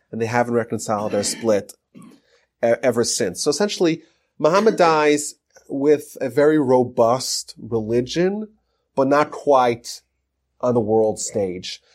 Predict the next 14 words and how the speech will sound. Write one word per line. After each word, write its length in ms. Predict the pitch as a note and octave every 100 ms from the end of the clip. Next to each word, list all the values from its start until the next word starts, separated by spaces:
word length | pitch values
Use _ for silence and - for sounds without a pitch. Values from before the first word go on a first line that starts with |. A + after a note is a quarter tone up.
| _
But 160 | C#3 D3
when 140 | E3
he's 320 | E3+ G#3 G3+
dying, 380 | E3+ G3+ G3+ E3+
that's 180 | E3+ -
precisely 800 | - D#3 - D#3 F#3 G#3 - F#3+
the 140 | E3+
same 340 | - F3+ F3 E3+
time 680 | F3 G3 F3+ D#3+ D3 D#3 D#3 _ _
that 140 | D#3
the 120 | D#3 D3+
two 640 | - - A#3+ A#3 A#3 - _ -
massive 640 | D#3 F3+ F#3 - F#3+ D#3
world 580 | C#3+ E3 F#3 F#3 F3+